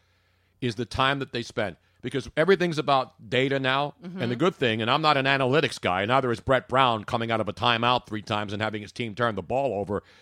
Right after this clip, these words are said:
Speaker 1: in a stretch run, and we'll get to that. But the bottom line is, you now know, A, how many people are watching, and our audience isn't massive yet, but the people who are listening are listening for two hours and thirty-six minutes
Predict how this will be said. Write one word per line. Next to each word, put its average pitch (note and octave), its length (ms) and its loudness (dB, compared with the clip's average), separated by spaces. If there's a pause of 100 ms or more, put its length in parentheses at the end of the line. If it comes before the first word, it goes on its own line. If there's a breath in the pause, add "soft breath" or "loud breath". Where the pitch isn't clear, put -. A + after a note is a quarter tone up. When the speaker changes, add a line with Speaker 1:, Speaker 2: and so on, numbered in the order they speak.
Speaker 1:
in A2+ 80 0
a A2 60 0
stretch A#2 320 2
run, B2 220 4
and A2+ 60 -2
we'll C3+ 100 0
get D3 200 2
to A2 80 -6
that. D#2+ 220 -8 (960)
But C#3 160 0
the B2+ 60 -2
bottom D#3+ 320 6
line D#3+ 280 2
is, E2+ 260 -8 (280)
you D3 180 -2
now D3 220 4
know, B2+ 560 4
A, B2+ 240 4
how A#2+ 100 2
many C#3 160 -2
people C3+ 320 -4
are B2 40 0
watching, A2 600 -2
and A2+ 140 -2
our C#3+ 180 2
audience C#3+ 380 2
isn't C3+ 220 0
massive C3 420 2
yet, F2 240 -2 (600)
but A#2+ 120 -2
the A#2+ 100 -6
people E3+ 300 -2
who E3+ 160 0
are D#3+ 240 6
listening G2+ 460 0 (1200)
are G#2 100 4
listening D3+ 600 0 (100)
for A#2 120 -4
two E3 340 -2
hours D3 340 2
and A2+ 220 -6 (100)
thirty-six C#3+ 760 -2
minutes G#2+ 440 -4